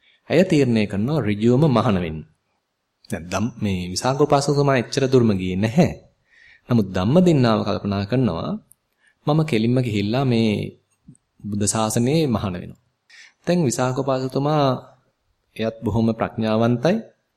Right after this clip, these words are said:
ඊළඟට මේ ධම්මදින්නාව එක්කන් ගිහිල්ලා භික්ෂුණී ශාසනය පැවිදි කරනවා. ඉතින් පැවිදි කරලාත්, කළාත් ඊළඟට ඉතින් යද්දිත් කියනවා මේ හදිසි තීරණයක් නම් එහෙම වෙනස් කරන්න. එහෙම කියලා කියනවා "නෑ, නෑ, හදිසි තීරණයකුත් නෙමෙයි" කියලා. ඉතින් මේ ධම්මදින්නාව ගිහිල්ලා පැවිදි වෙනවා.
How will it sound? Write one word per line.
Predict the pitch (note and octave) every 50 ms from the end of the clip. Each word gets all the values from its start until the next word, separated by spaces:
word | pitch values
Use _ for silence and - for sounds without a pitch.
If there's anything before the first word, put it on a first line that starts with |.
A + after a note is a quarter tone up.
| _ - - _ _ _
ඊළඟට | - D3 C#3+ C#3+ D3 D3+ D3 - F3+ F3+ F3 E3+ - - - - - _ _ _
මේ | - C#3+ C#3 C#3 B2+
ධම්මදින්නාව | A2+ A2 G#2+ A2 A#2+ B2+ B2 C3 B2+ B2 B2 B2+ B2 B2 B2 B2 B2 A#2+ A#2+
එක්කන් | A2 F#2+ - - - A#2+ A#2 A2+
ගිහිල්ලා | A2 A2+ G#2 D#3 D3 A#2+ F#2 F2+ F#2 - F#2+ G2 - _ _ _ _ _ _ _ _
භික්ෂුණී | - B2 A#2 - - C3 C3 C3 B2
ශාසනය | B2+ C3 B2+ B2+ B2+ - D3+ F#3+ A3
පැවිදි | G3 - B2+ G#2+ F#2+ G2
කරනවා. | F#2+ - - - - - _ _ _ _ _ _ _ _ _ _ _ _ -
ඉතින් | D#3+ D#3+ D#3
පැවිදි | D#3 C3 A#2 B2 B2 C#3+
කරලාත්, | - C#3+ C#3 C#3+ C#3+ D3+ F3+ F#3 - - - _ _ _ _ _ _ -
කළාත් | C3 B2+ C3+ C#3+ E3 F#3+ F#3 -
ඊළඟට | C3+ C3 B2+ B2+ B2+ C3 B2+ -
ඉතින් | C#3 C3+ C3+ C3+ C3 B2
යද්දිත් | A2+ G2+ G2 G2+ A2+ A#2 - -
කියනවා | - A#2+ A2+ A#2 B2+ C#3
මේ | C3 A#2+ A2+ G#2 G2 -
හදිසි | - - - G#2 G2+ G#2+ - A2
තීරණයක් | - G#2+ G2+ G2 F#2+ G2 G2 F#2+ -
නම් | - B2+ C3
එහෙම | B2+ G2+ A2 A2+
වෙනස් | A2 G2+ G2 F#2 - -
කරන්න. | - - - G2 G2 F#2 - - - _ _
එහෙම | _ B2 A#2 A2+
කියලා | A2+ B2 - -
කියනවා | - E3 D#3+
"නෑ, | D#3+ D#3+ E3
නෑ, | D#3+ - F3+ F3
හදිසි | C3+ - - - - -
තීරණයකුත් | - A2+ A2 A2+ A2+ A2 G#2 G2+ F#2
නෙමෙයි" | F2+ F#2 G2 A#2 B2 G#2+ G#2+ A#2+
කියලා. | - - D#3 F3 F#3+ F3+
ඉතින් | - D3+ D3+
මේ | D3+ D3 D3
ධම්මදින්නාව | C3+ B2 A#2 A2 A2+ A2+ A2+ A#2+ A#2 A2+ A2+ A2+ A2+
ගිහිල්ලා | A2+ A2 G#2+ A2+ G#2 G2 -
පැවිදි | - F#2+ F#2 F#2 G2 B2
වෙනවා. | D3 D3 G#2+ E2+ F#2 -